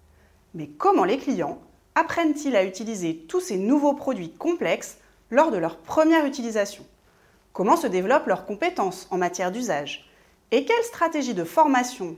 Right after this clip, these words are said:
et d'assistance à l'usage les entreprises peuvent-elles mettre en place pour les accompagner ? Telles sont les questions que j'investigue dans cet article. En m'appuyant sur les travaux sur l'apprentissage de l'utilisation des produits,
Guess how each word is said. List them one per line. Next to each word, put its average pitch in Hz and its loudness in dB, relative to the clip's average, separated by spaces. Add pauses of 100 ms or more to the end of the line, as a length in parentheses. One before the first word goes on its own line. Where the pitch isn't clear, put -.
(120)
et 156 -10
d'assistance 269 2
à 180 -2
l'usage 156 -4 (360)
les 269 2
entreprises 269 0
peuvent-elles 160 -8
mettre 330 0
en 196 -4
place 165 -6 (180)
pour 175 -6
les 262 2
accompagner ? 214 -4 (800)
Telles 170 -2
sont 370 2
les 339 4
questions 220 -6 (120)
que 240 -2
j'investigue 269 -2
dans 277 -2
cet 277 -2
article. - -10 (1120)
En 180 -2
m'appuyant 349 4
sur 311 -2
les 180 -2
travaux 208 -2
sur - -10
l'apprentissage 269 0
de - -4
l'utilisation 226 -2
des 214 0
produits, 151 -10